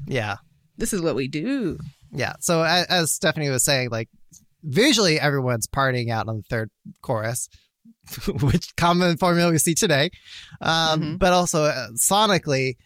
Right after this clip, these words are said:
Speaker 1: instrumentally, you're getting the addition of new instruments, new percussive elements. Uh, Bang Bang Bang, uh, what, three years later, uh,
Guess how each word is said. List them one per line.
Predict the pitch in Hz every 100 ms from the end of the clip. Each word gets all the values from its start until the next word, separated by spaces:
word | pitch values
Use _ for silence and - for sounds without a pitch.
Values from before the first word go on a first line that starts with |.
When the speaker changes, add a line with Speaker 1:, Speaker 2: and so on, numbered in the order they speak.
| _ -
Speaker 1:
instrumentally, | - 143 139 135 190 160 135 123 120 120 _ -
you're | 147
getting | 139 143 139 135
the | 143 143 147 -
addition | 160 123 160 - 143
of | 131 123 123
new | 139
instruments, | 131 135 - 131 131 123 120 120 - -
new | 139 131 123
percussive | - - 135 - 120
elements. | 117 120 120 117 110 - - _ _ -
Uh, | 127 120
Bang | 120 147 143
Bang | 139 131
Bang, | 127 131 131 127 120
uh, | 110 117 - _ _ _
what, | 127 120 _ _
three | 156 143
years | 139 123 123
later, | 127 127 110 - _ _ -
uh, | 123 117 110